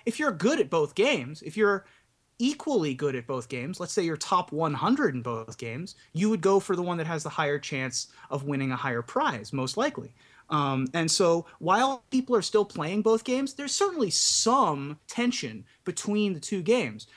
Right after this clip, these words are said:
I don't think that we've, we've seen yet, uh, for example, a, a major Hearthstone tournament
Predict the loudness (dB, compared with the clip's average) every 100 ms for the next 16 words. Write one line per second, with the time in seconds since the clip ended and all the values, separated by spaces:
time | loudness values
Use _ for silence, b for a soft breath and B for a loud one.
0 | B -6 -2 -2 -2 -2 -4 -2 -2 0
1 | -2 -4 -6 -6 -6 -4 0 2 2 2
2 | 0 0 -6 b b -6 -2 0 0 0
3 | 0 -2 0 -2 0 0 0 0 0 2
4 | 2 2 0 2 0 0 -2 -2 -2 0
5 | -2 -4